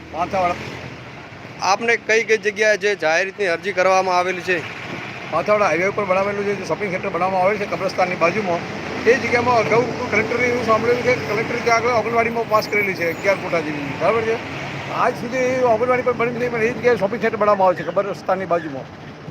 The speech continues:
Speaker 1: મેં પાલનપુર કલેક્ટર ઓફિસમાં પણ ફરિયાદ કરેલી છે, અરજી આપેલી છે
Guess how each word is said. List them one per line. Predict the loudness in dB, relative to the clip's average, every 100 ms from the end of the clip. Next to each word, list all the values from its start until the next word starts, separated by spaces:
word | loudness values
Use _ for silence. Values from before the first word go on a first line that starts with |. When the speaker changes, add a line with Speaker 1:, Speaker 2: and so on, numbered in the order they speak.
| -2
Speaker 1:
મેં | 2
પાલનપુર | 4 2 0 -2 -2
કલેક્ટર | -4 -2
ઓફિસમાં | -2 -2 -4
પણ | -2 -2 -2 -4 -6
ફરિયાદ | -2 -2
કરેલી | -2 -2 -2
છે, | 0
અરજી | 2 0 2 2
આપેલી | 2 -2
છે | -2 -4